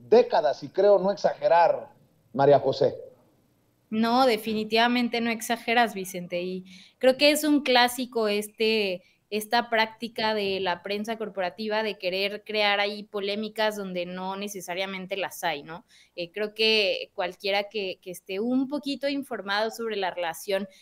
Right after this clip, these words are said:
Speaker 2: y sobre todo su, el papel que juega hoy México, encabezado por el presidente López Obrador, en esta cooperación de países latinoamericanos, pues podría dar cuenta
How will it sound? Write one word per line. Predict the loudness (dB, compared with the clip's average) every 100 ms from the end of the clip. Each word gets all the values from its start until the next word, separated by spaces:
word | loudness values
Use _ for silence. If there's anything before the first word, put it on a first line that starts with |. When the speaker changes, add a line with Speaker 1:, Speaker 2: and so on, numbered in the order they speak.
| _
Speaker 2:
y | -6
sobre | -2 0
todo | 0 0
su, | 0 -6 -4
el | -4 -2
papel | -2 -2 -4 -4
que | -6
juega | -4 -4 0 2
hoy | 2 0
México, | -2 -4 -6 -12 -6 -4 -2
encabezado | -4 -6 -8 -6 -4 -4 -2
por |
el | -6 -4
presidente | -8 -8 -8 -6
López | -6 -8
Obrador, | -8 -4 -2 -4 -8 -20 _
en | -8
esta | -6 -4 -2
cooperación | 0 0 0 -2 -4
de | -4
países | -2 -2 -2 -6
latinoamericanos, | -6 -6 -8 -10 -10 -6 -4 -6 -8
pues | -10
podría | -6 -4 2 2 4
dar | 2 0
cuenta | 0 0 0 -2 -4